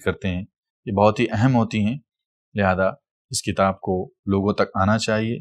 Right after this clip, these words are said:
اس کتاب کی اشاعت ہونی چاہیے اور اس کتاب کو زیادہ سے زیادہ لوگوں میں عام کرنا چاہیے۔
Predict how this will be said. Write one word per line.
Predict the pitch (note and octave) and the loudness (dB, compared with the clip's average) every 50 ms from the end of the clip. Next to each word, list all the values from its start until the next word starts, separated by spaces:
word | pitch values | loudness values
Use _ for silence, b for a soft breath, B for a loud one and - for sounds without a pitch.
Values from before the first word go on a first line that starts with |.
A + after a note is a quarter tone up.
| - _ | -12 _
اس | - - - | -12 -12 -8
کتاب | - G2 - G2+ F#2+ F#2+ - | -8 -4 0 0 0 0 0
کی | - | -4
اشاعت | G2 F2 - F#2+ F#2+ G2 F#2+ - | -4 -2 -2 -2 -2 -2 -2 -2
ہونی | F#2+ F#2+ F#2 | -2 -2 -2
چاہیے | F2 - G2 F#2 F2+ F2+ F2+ F#2 A2 - _ _ _ _ _ _ _ _ _ _ | -2 -2 -2 -2 -2 -4 -6 -6 -8 -12 _ _ _ _ _ _ _ _ _ _
اور | G2 G2 G2 G2+ | 2 2 4 2
اس | G2 F#2+ - - | 0 -4 -6 -4
کتاب | - F#2+ - F#2 F2+ F2+ - _ | -4 -4 -2 -2 -2 -4 -6 _
کو | - F#2 F#2 F#2+ | -10 -10 -10 -4
زیادہ | F2+ F#2 F#2 F#2 F#2 F#2+ | 0 0 0 2 0 -2
سے | F#2+ - F#2 | -4 -4 -6
زیادہ | F2+ F2+ F2 E2+ F2 F2+ G#2+ - _ _ _ _ _ _ | -4 -4 -4 -4 -4 -8 -8 -12 _ _ _ _ _ _
لوگوں | - G2+ G2 G2 G#2 G2+ | -4 -4 -2 0 0 0
میں | G2+ G2 | 2 2
عام | F#2+ G#2+ A#2+ B2+ A#2+ | 4 2 2 2 0
کرنا | A2 A2 G2+ G2+ G2+ | -2 0 0 0 -2
چاہیے۔ | G2 - F#2+ F2+ F2+ F2+ F2 | -2 -2 -4 -4 -4 -6 -8